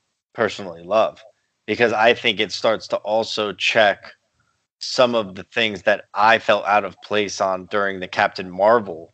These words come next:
movie and all, how all that went down, because it's like, well, the Avengers are supposed to be the most powerful things that ever on the earth. And then, hold on, you got Captain Marvel out here all doing her thing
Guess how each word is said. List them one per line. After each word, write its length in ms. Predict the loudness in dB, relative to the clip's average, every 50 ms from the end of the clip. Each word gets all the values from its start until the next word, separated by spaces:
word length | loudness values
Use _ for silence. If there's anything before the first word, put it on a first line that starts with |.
| _ -12
movie 500 | -8 -6 -6 -6 -8 -10 -12 -12 -10 -10
and 160 | -8 -8 -6 -4
all, 120 | -4 -2
how 200 | 0 2 2 4
all 200 | 4 4 4 4 4
that 300 | 4 4 4 4 2 -2
went 240 | -8 -12 -12 -8 -4
down, 240 | -4 -4 -4 -6 -10
because 260 | -12 -10 -8 -8 -8
it's 120 | -4 0 2
like, 260 | 2 2 0 -4 -12 -20 -20 _ _ _ _ _ _ _ _ _ _ _ _ _ _ _ 0
well, 200 | 4 4 4 4
the 140 | 4 2 0
Avengers 360 | 2 2 2 2 2 -2 -4 -4 -2
are 60 | -4
supposed 260 | -2 -2 -4 -4 -4 -8
to 80 | -10
be 120 | -8 -8 -8
the 80 | -8 -6
most 260 | -4 -4 -4 -2 0
powerful 500 | 0 0 0 0 -2 -4 -4 -6 -8 -6
things 340 | -4 -4 -4 -4 -2 0 0
that 180 | 2 2 2
ever 320 | 0 -2 -4 -6 -6 -4 -4
on 100 | -4 -4
the 140 | -6 -4 -4
earth. 220 | -4 -4 -4 -4 -4
And 140 | -4 -4
then, 120 | -4 -4 0
hold 240 | 4 4 6 6 4
on, 160 | 4 2 0
you 100 | 0 2
got 200 | 4 4 4 4
Captain 340 | 2 2 2 2 -4 -8 -4 0
Marvel 280 | 2 4 6 6 6 6
out 200 | 6 4 2 2
here 320 | -2 -4 -2 0 0 0 2
all 240 | 2 4 4 4 4
doing 320 | 2 -2 -4 -4 -4 -4 -4
her 160 | -2 -2 -2
thing 420 | -2 -4 -6 -6 -6 -8 -10 -16